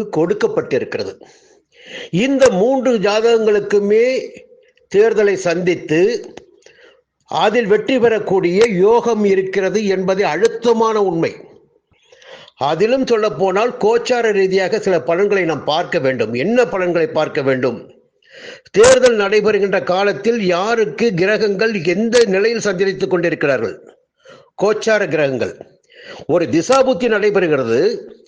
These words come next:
திசாநாதனுடைய நிலையை பார்க்க வேண்டும், புத்திநாதன் நிலையை பார்க்க வேண்டும், அவர் சஞ்சரித்த இடத்தை பார்க்க வேண்டும். அதே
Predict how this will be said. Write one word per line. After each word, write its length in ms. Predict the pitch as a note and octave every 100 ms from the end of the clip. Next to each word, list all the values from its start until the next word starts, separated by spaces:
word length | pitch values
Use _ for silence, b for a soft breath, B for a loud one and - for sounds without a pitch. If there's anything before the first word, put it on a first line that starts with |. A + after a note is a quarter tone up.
| B B -
திசாநாதனுடைய 760 | C#3+ F#3+ C4 C4 B3 A#3 G#3+ F#3
நிலையை 240 | F#3 G3+
பார்க்க 280 | F3 E3 E3
வேண்டும், 340 | C#3+ C3+ E3+ A3
புத்திநாதன் 640 | F#3+ G3+ C4 C4 A#3+ A3
நிலையை 260 | G3 F#3+ F#3+
பார்க்க 300 | F3 E3 E3+
வேண்டும், 320 | E3 E3+ A3+
அவர் 160 | G#3 F#3
சஞ்சரித்த 440 | F#3 F#3+ A3 G3+ F3+
இடத்தை 300 | F3+ G#3+ G#3
பார்க்க 280 | E3+ - C#3
வேண்டும். 300 | A2+ G2+ - _ _ _ _ B B B B B -
அதே 280 | A#2 C3